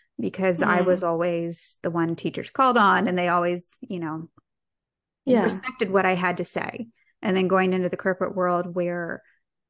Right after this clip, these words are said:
Speaker 1: I was, I, I actually got told one of my, one of my jobs, they told me they hired me because I was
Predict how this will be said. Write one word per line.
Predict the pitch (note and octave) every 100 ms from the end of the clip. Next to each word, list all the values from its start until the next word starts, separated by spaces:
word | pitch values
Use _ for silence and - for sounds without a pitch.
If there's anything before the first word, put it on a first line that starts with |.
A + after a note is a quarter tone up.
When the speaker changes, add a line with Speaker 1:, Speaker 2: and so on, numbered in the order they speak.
| _ -
Speaker 1:
I | F#3 F#3
was, | F3 F3 - G3+ - -
I, | -
I | - - F#3+
actually | F#3+ G#3 G3 F#3+
got | F3+ -
told | G3 F#3
one | G3 F#3
of |
my, | F#3 F3 F3+ F#3+ _ -
one | G3
of | F#3+
my |
jobs, | F#3 F3+ F3+ F3
they | F3+
told | - F#3
me |
they | F3+ F3+
hired | F#3+ F#3+ F#3
me | F#3
because | F3+ F3+ G3+ F#3
I | F#3
was | F#3+